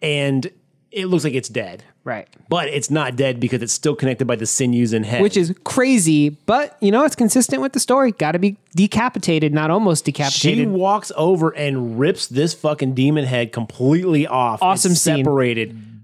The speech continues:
Speaker 1: like, crazy. And it's not like she becomes a superhero. It's, like, enough to where she can just pick it up and pull it. And she
Speaker 2: Yeah.
Speaker 1: really struggles to
Speaker 2: It's
Speaker 1: do
Speaker 2: really
Speaker 1: it.
Speaker 2: barely connected, but it's awesome.
Speaker 1: Yeah, he's, and then the head basically falls to the ground, f-,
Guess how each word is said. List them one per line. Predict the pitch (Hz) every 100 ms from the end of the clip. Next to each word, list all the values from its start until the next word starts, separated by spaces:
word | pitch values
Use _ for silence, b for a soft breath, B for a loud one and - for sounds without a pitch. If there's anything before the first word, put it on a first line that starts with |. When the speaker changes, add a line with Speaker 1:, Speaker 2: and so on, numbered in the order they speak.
| -
Speaker 1:
like, | 208 185 156 -
crazy. | - 127 127 160 220 180 151
And | 151
it's | 165 156
not | 214 240
like | 202
she | -
becomes | 160 151 156
a |
superhero. | 120 - 135 180 160 185 196 208
It's, | 156 151
like, | 202
enough | 151 143 135
to | 135
where | 135
she | 131
can | 127
just | 120
pick | 135 135
it |
up | 127 120
and | 110
pull | - 143 131
it. | 117
And | 117
she | 156
Speaker 2:
Yeah. | 156
Speaker 1:
really | 143 135
struggles | - 147 131 113
to |
Speaker 2:
It's | 220
Speaker 1:
do | 269
Speaker 2:
really | 302
Speaker 1:
it. | 170
Speaker 2:
barely | 208 202 190 165
connected, | 156 160 151 143 139 127
but | 135 127 123
it's | 160 165
awesome. | 127 139 123 139
Speaker 1:
Yeah, | 139 123 113
he's, | 139 170 -
and | 180 156
then | 165
the | 151
head | 123 139 131
basically | 127 127 127 127
falls | - 135 117
to |
the | 127
ground, | 131 120 120 113
f-, | -